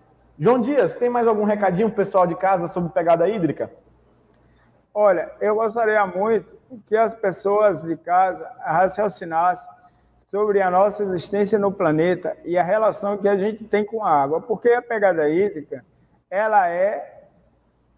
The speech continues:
Speaker 2: uma espécie de ori-, de orientação o monitoramento ambiental de como a gente vive. Então, daqui pra frente, se você não faz, repense o que comer, repense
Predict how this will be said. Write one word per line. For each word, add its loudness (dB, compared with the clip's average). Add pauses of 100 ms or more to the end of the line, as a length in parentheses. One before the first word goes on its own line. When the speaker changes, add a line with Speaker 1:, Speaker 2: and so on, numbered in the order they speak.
(160)
Speaker 2:
uma 0
espécie 0 (120)
de -8
ori-, 0 (100)
de -6
orientação 0 (220)
o 0
monitoramento 0
ambiental 0 (180)
de -8
como 0
a 4
gente -6
vive. -4 (200)
Então, -2
daqui 0
pra 0
frente, 0
se -10
você 0
não 2
faz, 0 (760)
repense -2
o -8
que -8
comer, 0 (920)
repense -4